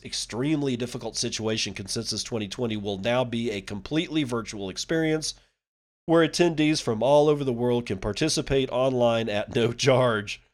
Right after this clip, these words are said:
We understand that for many people, the New York gathering is the big event they look forward to attending, but we are excited about the opportunity to bring far <laughs> more people into the fold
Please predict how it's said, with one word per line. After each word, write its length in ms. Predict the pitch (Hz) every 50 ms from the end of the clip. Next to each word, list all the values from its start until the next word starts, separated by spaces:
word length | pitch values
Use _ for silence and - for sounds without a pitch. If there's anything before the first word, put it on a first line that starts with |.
| _ _ _ _ _ _ -
We 140 | 131 127 131
understand 540 | 127 120 117 - - - 127 123 120 113
that 100 | 110 107
for 140 | - - 107
many 240 | 104 127 143 143 135
people, 320 | 127 139 139 131 123 117
the 80 | 104 101
New 100 | 98 113
York 260 | 117 117 117 117 104
gathering 600 | 98 110 113 117 120 127 123 120 117 113 117 117 - -
is 240 | 117 104 101 92 -
the 100 | 92 85
big 320 | 87 95 110 113 123 117
event 380 | 107 95 92 107 117 123 120 120
they 100 | 95 90
look 240 | 85 85 82 -
forward 420 | - - 135 151 170 170 160 147 -
to 120 | - 110 95
attending, 540 | 87 - - 160 160 156 147 - 147 143
but 140 | 120 110 104
we 180 | 101 110 113 110
are 120 | 104 110
excited 720 | 123 123 - - - 175 214 254 262 185 127 95 76 71 - _ _ _ _ _ _ _ -
about 360 | 135 135 151 156 160 165 165
the 100 | 160 151
opportunity 800 | 147 151 151 - 147 - - 147 143 139 143 139 139 135 135
to 140 | 127 - 117
bring 280 | 107 113 117 113 110 98
far 380 | - - - 120 120 120 147
<laughs> 0 |
more 260 | 143 139 135 139 127 117
people 400 | - 131 131 127 120 120 110 107
into 160 | 110 110 107
the 140 | 95 95 95
fold 520 | - 113 110 104 107 104 101 95 95